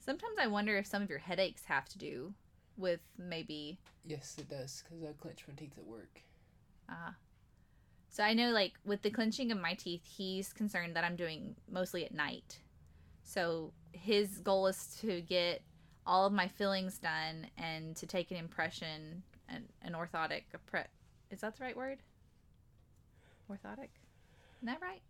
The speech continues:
Speaker 1: Anyway.
Speaker 2: Um, yeah, something like that.
Speaker 1: <laughs> Impression of my teeth, and so that I can get a
Speaker 2: It's gonna
Speaker 1: mold.
Speaker 2: give her a retainer to keep her
Speaker 1: Yeah.
Speaker 2: from gritting her teeth, because she wears retainers and grits her teeth.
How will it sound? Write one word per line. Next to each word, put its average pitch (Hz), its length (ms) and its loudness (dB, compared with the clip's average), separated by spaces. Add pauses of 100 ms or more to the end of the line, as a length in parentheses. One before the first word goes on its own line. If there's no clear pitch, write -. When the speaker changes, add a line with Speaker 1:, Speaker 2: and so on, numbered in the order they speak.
Speaker 1:
Anyway. 214 280 -4
Speaker 2:
Um, - 140 -16
yeah, 139 220 -2
something 135 340 -12
like 139 380 -8
that. - 240 2 (320)
Speaker 1:
<laughs> - 340 -18
Impression 240 560 4
of 208 100 2
my 190 140 2
teeth, 190 500 -4
and 185 320 -4
so - 160 -4
that 185 140 2
I 180 80 4
can 180 220 -6
get 165 320 0 (100)
a 160 40 -4
Speaker 2:
It's 165 80 -2
gonna 135 220 0
Speaker 1:
mold. 123 100 -2
Speaker 2:
give 127 140 4
her 110 160 4
a 104 40 0
retainer 104 680 -4
to - 80 -14
keep - 200 -4
her - 140 -4
Speaker 1:
Yeah. 214 40 -6
Speaker 2:
from 101 240 -4
gritting 107 320 -2
her 98 120 -10
teeth, 110 300 -8 (480)
because 113 240 -8
she - 140 -6
wears 113 320 -2
retainers 110 600 -6
and - 80 -14
grits 107 220 -6
her - 80 -10
teeth. - 320 -10